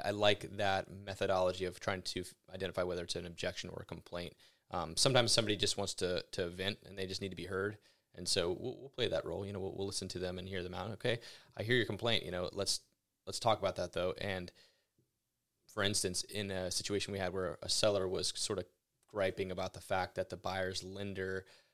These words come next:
uh, was taking too long and we had to do a few addendums to extend, they were just really getting upset. And, and I said, "Okay, well, let's think about this for a second. You know,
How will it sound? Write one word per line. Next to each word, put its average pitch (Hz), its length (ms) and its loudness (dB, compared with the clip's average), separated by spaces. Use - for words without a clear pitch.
uh, 92 220 4
was 95 100 -2
taking 113 260 2
too 107 180 2
long 101 300 4
and 95 80 -2
we 92 60 -2
had 95 160 2
to 98 80 0
do 95 160 2
a 92 40 0
few 104 220 0
addendums 98 380 -2
to - 140 -4
extend, 98 600 0
they 104 100 0
were 104 80 -2
just 98 240 -2
really 113 200 6
getting 92 220 2
upset. 107 440 4
And, 92 200 -8
and 92 120 -6
I 87 80 -6
said, - 180 0
"Okay, 98 180 0
well, 98 240 2
let's 110 140 -2
think 123 160 0
about 92 180 0
this 82 120 -2
for - 120 -2
a - 40 -2
second. 85 360 -2
You 104 80 -8
know, 95 60 -10